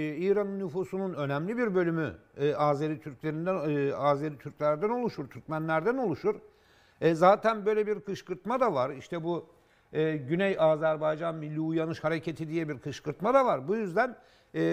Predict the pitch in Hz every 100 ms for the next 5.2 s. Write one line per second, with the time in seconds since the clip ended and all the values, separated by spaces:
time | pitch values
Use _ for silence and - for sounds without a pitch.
0 | 170 165 156 - 202 202 196 175 196 226
1 | 214 190 180 190 196 208 196 247 - 185
2 | 202 202 226 214 165 233 247 190 196 196
3 | 190 147 131 127 - 214 226 220 185 120
4 | 98 98 - _ _ 156 208 196 180 143
5 | 98